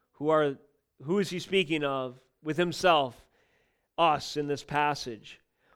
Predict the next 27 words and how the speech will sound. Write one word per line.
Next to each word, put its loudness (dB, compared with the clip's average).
"Why 10
does 4
your 8
anger 6
smoke 4
against 0
the 0
sheep -4
of -4
your -2
pasture?" -4
Who 4
is 2
he 6
identifying 4
with? 2
As -2
a -2
person 2
of 2
the 6
Lord, 2
as 0
a 4
lost 4
and 2
outcast 0